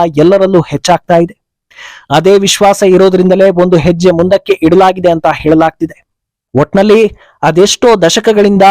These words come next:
ಇಂಥ ಕೆಲಸಗಳನ್ನ ಮಾಡಿ ತೋರಿಸ್ತೇವೆ ಅಂತ ಬಿ ಜೆ ಪಿ ನಾಯಕರು ಹೇಳ್ತಾ ಬಂದಿದ್ರು.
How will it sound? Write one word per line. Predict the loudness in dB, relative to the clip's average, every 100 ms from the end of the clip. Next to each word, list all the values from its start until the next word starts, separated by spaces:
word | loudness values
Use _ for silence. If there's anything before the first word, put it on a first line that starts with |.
| 2 0
ಇಂಥ | 0 2 0
ಕೆಲಸಗಳನ್ನ | 0 -2 0 0 0
ಮಾಡಿ | 0 0 0 0 0
ತೋರಿಸ್ತೇವೆ | -2 -2 -2 0 2
ಅಂತ | 0 0 0
ಬಿ | 0 0 2
ಜೆ | 2
ಪಿ | 2 0
ನಾಯಕರು | 0 -2 0 -2
ಹೇಳ್ತಾ | 0 0 0
ಬಂದಿದ್ರು. | 0 0 -2 -4